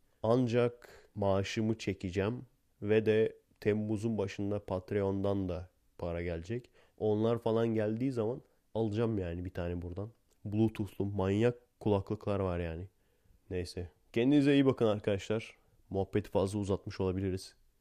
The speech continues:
Uzattıysak da helal olsun. <laughs> Helal ediyorum. Adresimiz youtube nokta com bölü kommek, twitter nokta com bölü kommek.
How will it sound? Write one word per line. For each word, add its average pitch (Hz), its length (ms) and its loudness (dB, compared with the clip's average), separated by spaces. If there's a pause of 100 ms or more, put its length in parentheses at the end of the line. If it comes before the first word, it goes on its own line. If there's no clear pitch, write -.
(120)
Uzattıysak 113 680 2
da 104 80 0
helal 98 320 4
olsun. - 360 -6 (240)
<laughs> - 0 - (260)
Helal 127 340 8
ediyorum. 113 420 4 (540)
Adresimiz 117 640 2
youtube 113 320 0
nokta 101 320 0
com 107 320 0
bölü 95 200 0
kommek, 101 600 -2 (200)
twitter 101 360 -2
nokta 92 320 -6
com 95 240 -4
bölü 85 260 -8 (100)
kommek. 101 680 -4